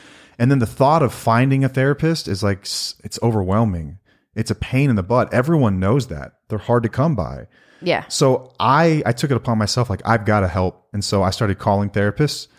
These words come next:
Speaker 1: co-, codependent me, <laughs> as we're about to get into this episode. But I started calling therapists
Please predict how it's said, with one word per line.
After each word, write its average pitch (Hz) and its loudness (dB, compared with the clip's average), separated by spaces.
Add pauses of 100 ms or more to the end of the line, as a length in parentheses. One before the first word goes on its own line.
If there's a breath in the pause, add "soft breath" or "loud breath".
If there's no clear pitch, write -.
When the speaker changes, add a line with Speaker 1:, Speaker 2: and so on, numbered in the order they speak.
(560 soft breath)
Speaker 1:
co-, 127 -2
codependent 101 -2
me, 110 0 (440 loud breath)
<laughs> - -2
as 127 0
we're 139 4
about 143 2
to 147 -2
get 135 0
into 139 0
this 131 -2
episode. 123 -2
But 120 0
I 127 0
started 127 0
calling 120 0
therapists 104 -4